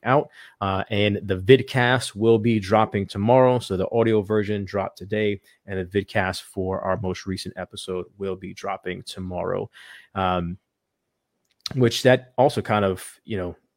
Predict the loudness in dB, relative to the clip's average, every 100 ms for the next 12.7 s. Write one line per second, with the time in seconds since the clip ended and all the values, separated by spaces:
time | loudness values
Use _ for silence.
0 | _ -6 0 0 0 -2 0 0 -2 -6
1 | -8 -8 -6 -6 0 2 2 -2 -20 -20
2 | -20 -8 -2 0 0 0 0 0 -2 0
3 | 0 0 -6 -4 -2 0 -2 -2 -2 -2
4 | -4 -6 -6 -2 -2 -2 -6 -2 0 -2
5 | -4 -10 -20 -12 -6 -4 -4 -6 -6 -6
6 | -4 -6 -6 -8 -6 -6 -6 -4 -4 -4
7 | -8 -12 -12 -4 -2 -2 -4 -6 -6 -4
8 | -2 -2 -4 -4 -2 0 -2 -4 -6 -6
9 | -6 -6 -4 -6 -6 -12 -16 -20 -16 -10
10 | -6 -6 -8 -2 0 0 -2 -4 -2 -2
11 | -2 -6 -6 -4 -4 -4 -2 -4 -6 -6
12 | -6 -6 -6 -2 -2 -2 -6